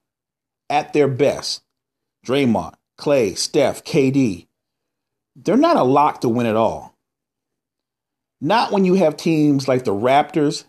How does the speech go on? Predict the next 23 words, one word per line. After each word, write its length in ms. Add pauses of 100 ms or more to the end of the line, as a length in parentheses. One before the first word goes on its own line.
Celtics, 880 (440)
and 140
the 40
Milwaukee 560
Bucks 440
out 160
in 60
the 160
East. 340 (220)
And 100
all 160
three 260
of 80
those 160
teams, 400 (320)
they 120
match 340
up 180
very 540
well 280
with 140
the 80
Warriors. 680